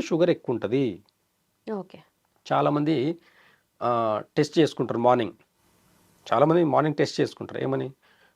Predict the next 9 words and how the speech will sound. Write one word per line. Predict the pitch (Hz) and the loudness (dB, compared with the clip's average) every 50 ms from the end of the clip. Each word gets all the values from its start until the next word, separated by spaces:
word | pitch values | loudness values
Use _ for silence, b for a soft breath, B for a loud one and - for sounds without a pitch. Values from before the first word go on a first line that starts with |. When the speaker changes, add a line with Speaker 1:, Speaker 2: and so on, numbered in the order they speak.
| _ - | _ 0
Speaker 1:
"నేను | 151 151 147 | 0 0 2
తినకముందు | - 147 151 151 - 156 143 147 170 190 | 4 4 2 4 4 4 4 4 2 4
ఇంత | 208 170 127 - 131 | 4 2 2 2 -2
ఉందండి, | 123 123 127 123 110 110 | 0 0 0 0 0 -2
నాకు | 110 101 92 - | -2 -4 -4 -2
టూ | - 165 147 | 2 4 4
హండ్రెడ్ | 127 127 139 127 | 4 4 4 2
ఉంది, | 117 101 90 - 110 | 2 0 -2 -6 -8
Speaker 2:
మ్మ్. | - 175 170 160 151 | -10 -12 -14 -16 -16